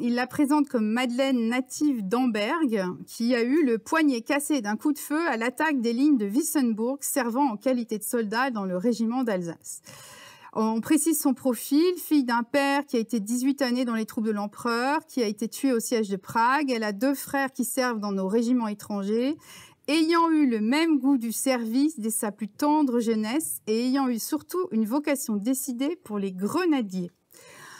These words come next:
Je cite le maréchal de Coigny. Donc elle s'est déguisée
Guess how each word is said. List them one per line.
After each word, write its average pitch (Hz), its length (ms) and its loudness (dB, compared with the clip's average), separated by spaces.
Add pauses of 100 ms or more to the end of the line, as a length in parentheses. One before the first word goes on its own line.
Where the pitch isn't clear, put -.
(180)
Je 190 100 2
cite 247 300 -2
le 240 60 0
maréchal 214 460 0
de 226 80 -2
Coigny. 185 360 -6 (400)
Donc 262 180 2
elle 330 140 2
s'est 302 140 2
déguisée 226 580 0